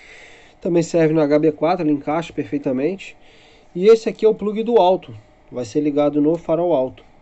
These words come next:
O plug que encaixava na lâmpada do alto agora vai entrar aqui. E o plug, naturalmente, que já encaixa no farol baixo,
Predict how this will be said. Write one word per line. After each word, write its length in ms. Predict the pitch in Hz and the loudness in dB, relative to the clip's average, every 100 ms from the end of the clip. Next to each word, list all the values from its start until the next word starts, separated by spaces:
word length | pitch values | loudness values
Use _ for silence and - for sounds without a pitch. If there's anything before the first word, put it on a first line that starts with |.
| - | -20
O 60 | |
plug 300 | 131 156 190 | -4 0 0
que 120 | 170 190 | -2 -6
encaixava 480 | 165 147 156 156 | -4 -4 0 2
na 100 | 165 | 2
lâmpada 300 | 143 147 147 | 2 0 -2
do 120 | 139 143 | -4 0
alto 220 | 170 156 | 0 0
agora 180 | 147 151 | 0 2
vai 140 | 156 | 0
entrar 220 | 156 143 | -2 -4
aqui. 340 | 127 - 135 110 - - - - - - - - - | -6 -8 -12 -12 -20 -20 -20 -20 -20 -20 -20 -18 -4
E 80 | |
o 60 | 254 | -2
plug, 340 | - 214 214 196 | 2 6 6 4
naturalmente, 580 | 202 190 196 180 165 - | -2 -2 -2 0 -2 -4
que 80 | |
já 100 | 156 | -2
encaixa 460 | 202 202 180 202 202 | -2 -2 -2 -2 -2
no 100 | 175 | -4
farol 280 | 165 139 135 | -2 0 0
baixo, 360 | 165 202 - | 0 -2 -6